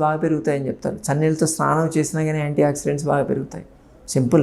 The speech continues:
దానికి దీనికి పరిగెత్తాల్సిన అవసరం లేదు. కానీ అన్ని వేళలా అన్ని చోట్ల కూడా మనకు బ్లడ్ పీహెచ్ ఏదైనా సరే దాన్ని ఆల్కలైన్‌గా మెయింటైన్ చేసే పదార్థం ఉంటే బాగుండు అనిపిస్తుంది కదా.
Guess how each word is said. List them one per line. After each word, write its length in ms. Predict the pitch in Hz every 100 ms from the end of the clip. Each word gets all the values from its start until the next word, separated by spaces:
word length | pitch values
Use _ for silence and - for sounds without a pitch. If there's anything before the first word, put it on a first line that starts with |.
| 123
దానికి 220 | 120 127 147
దీనికి 180 | 143 143
పరిగెత్తాల్సిన 480 | 135 139 147 143 143
అవసరం 260 | 139 - 139
లేదు. 140 | 131 - - - - -
కానీ 200 | 190 180 202 - - - 170
అన్ని 280 | 185 233 247 214
వేళలా 400 | 202 196 190 214 - - 151
అన్ని 220 | 165 180 180
చోట్ల 260 | 165 165 170 165
కూడా 180 | 135 143 165 - - _ - -
మనకు 460 | 147 160 196 185 214 - - - _ _ - 151
బ్లడ్ 260 | 160 180 214
పీహెచ్ 400 | 220 196 202 202 - 160 151
ఏదైనా 340 | 165 175 175 175 -
సరే 220 | 151 170 233 160
దాన్ని 280 | 156 156 190 233 - - - 147 156
ఆల్కలైన్‌గా 680 | 214 208 202 196 185 180 175
మెయింటైన్ 360 | 165 165 175 160
చేసే 160 | 156 165 156
పదార్థం 340 | 143 151 147 147
ఉంటే 140 | 143 139
బాగుండు 240 | 135 143 143
అనిపిస్తుంది 440 | 135 - - 143
కదా. 140 | 143